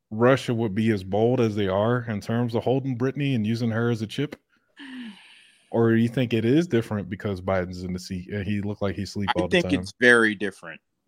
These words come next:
Speaker 2: because, remember, Biden, Biden don't mess with Putin, and neither
Speaker 1: He
Speaker 2: did
Speaker 1: doesn't mess
Speaker 2: Obama.
Speaker 1: with anybody. He literally doesn't talk to anybody.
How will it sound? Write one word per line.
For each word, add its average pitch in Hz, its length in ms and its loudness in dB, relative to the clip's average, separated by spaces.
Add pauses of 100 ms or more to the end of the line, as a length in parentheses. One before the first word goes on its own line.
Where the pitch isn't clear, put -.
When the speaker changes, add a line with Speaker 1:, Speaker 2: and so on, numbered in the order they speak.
(120)
Speaker 2:
because, 110 800 0 (260)
remember, 110 560 0 (1120)
Biden, 131 600 4 (1500)
Biden 135 300 0
don't 170 220 2
mess 170 200 0
with 196 160 -10
Putin, 147 420 -6 (920)
and 110 160 2
neither 123 200 6
Speaker 1:
He 156 60 12
Speaker 2:
did 214 80 10
Speaker 1:
doesn't - 140 8
mess 170 80 10
Speaker 2:
Obama. 135 140 4
Speaker 1:
with 170 160 10
anybody. 110 400 6
He 160 180 0 (160)
literally 147 400 4
doesn't 135 280 4
talk 135 240 0
to 104 100 0
anybody. 87 480 -4